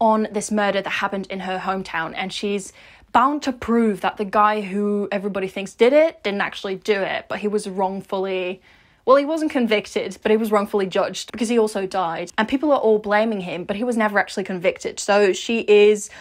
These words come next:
on a mission to prove that he did not do it. And then in this second book, I think it's, like, standalone-ish in the sense that her story continues, but this is about a different case where a girl from her hometown goes missing. So this is, like, a whole new case in this series.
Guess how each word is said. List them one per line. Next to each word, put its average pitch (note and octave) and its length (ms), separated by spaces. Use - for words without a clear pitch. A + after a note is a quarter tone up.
on C#4 140
a D#4 60
mission B3+ 400
to A3 100
prove A3+ 340
that F#3 120
he F3+ 80
did F#3+ 200
not G3 240
do D#4 160
it. D4 260
And G#3 140
then A3+ 120
in A#3 80
this B3+ 160
second C#4 340
book, - 320
I C#4 180
think F#4 260
it's, F#4 160
like, B3+ 280
standalone-ish A#3 960
in A#3 120
the A3 100
sense G#3 300
that F#3+ 300
her G3 80
story A3 320
continues, A3+ 600
but G#3 160
this B3+ 180
is B3 100
about G#3+ 240
a G3+ 40
different G3+ 400
case G3+ 400
where G3 200
a G3 60
girl G3+ 360
from F#3+ 280
her G3 120
hometown G3+ 400
goes F#3 240
missing. G3+ 520
So G3+ 340
this B3 200
is, - 60
like, C#4 120
a C#4 60
whole B3 240
new A#3+ 200
case G3 380
in G3 80
this F#3+ 140
series. F#3+ 540